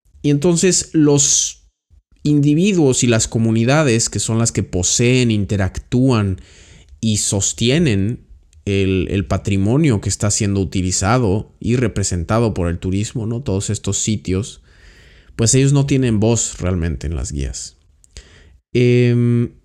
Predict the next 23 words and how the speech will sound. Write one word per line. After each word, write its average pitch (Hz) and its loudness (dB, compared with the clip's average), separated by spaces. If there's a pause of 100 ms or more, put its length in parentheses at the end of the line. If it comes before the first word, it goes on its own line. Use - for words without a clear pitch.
(1300)
y 156 2
esto 190 2
ignora, 147 2
pues, 135 2
que - 0 (480)
en 127 4
la 123 4
relación 156 2
entre 127 0
el 113 -2
turismo 147 2
y 160 2
el 143 0
patrimonio 123 0
hay 135 2
otros 165 0
actores, 92 -6
además 104 -2
del, 113 0
de 101 0
estos - -4
que 92 -4
generan 92 -4